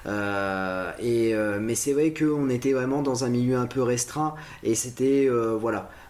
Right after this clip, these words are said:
Euh, parce que c'est pas exagéré du tout. Le seul petit, euh, petit point, et je pense que quand je disais que, euh, le,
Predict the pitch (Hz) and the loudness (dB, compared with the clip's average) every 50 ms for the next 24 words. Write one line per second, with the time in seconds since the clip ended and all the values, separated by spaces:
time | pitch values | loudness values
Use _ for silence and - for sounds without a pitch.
0 | - 104 101 101 101 101 98 110 120 117 - 143 135 - 151 151 170 170 160 139 | -10 -6 -4 -2 -2 -2 0 0 0 0 0 -2 -2 -2 -2 0 0 0 0 2
1 | 147 156 143 147 151 151 147 143 139 - 175 220 240 - - - - - - 143 | 2 0 2 2 2 0 0 0 -2 -2 -2 -4 -4 -6 -10 -16 -12 -6 0 2
2 | 160 160 156 - - - 254 247 - - 220 220 - - 214 214 208 202 - - | 2 2 2 0 0 0 -2 -2 -2 -4 -8 -6 -6 -4 -2 -2 -2 -2 -2 -2
3 | 147 147 - 170 175 - - 185 185 - - - 202 208 208 208 196 - 143 151 | -4 -4 -2 -4 -4 -2 -4 -6 -8 -6 -4 -2 -2 0 0 0 0 0 2 2
4 | 151 156 147 135 131 131 143 143 160 185 185 185 185 - 156 160 156 151 147 143 | 4 4 4 2 2 0 -2 -2 0 0 0 0 0 0 2 2 4 4 2 2
5 | 147 - - - - - 151 151 139 147 160 160 175 190 196 190 - 180 175 175 | -2 -6 -14 -12 -6 -2 -2 -2 0 0 0 0 0 0 0 0 0 0 2 2
6 | 175 170 - - 123 123 123 127 127 127 127 127 127 127 123 | 2 0 0 0 0 2 2 4 4 4 4 4 4 4 2